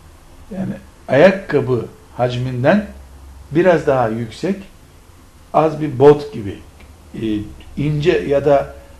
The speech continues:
kısa bot gibi diyelim. Kâb kemiği dediğimiz topuğun üstündeki sağa ve sola çıkıntı olan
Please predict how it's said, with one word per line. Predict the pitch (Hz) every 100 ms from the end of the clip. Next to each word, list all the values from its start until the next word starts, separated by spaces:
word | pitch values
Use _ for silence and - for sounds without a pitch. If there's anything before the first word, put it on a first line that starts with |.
| -
kısa | 143 - 175 143
bot | 127 -
gibi | - 92 90
diyelim. | 101 98 190 202 - - - - - - - - -
Kâb | 151 160 160 -
kemiği | 139 135 127 120
dediğimiz | 110 110 107 175 185 - - - - - - - -
topuğun | 147 143 156 156 202
üstündeki | 131 - 139 131 127 123 127 101 - - - - -
sağa | 127 131 131
ve | 123
sola | 131 123 123 - - - - - -
çıkıntı | 151 - 135 123
olan | 123 113 107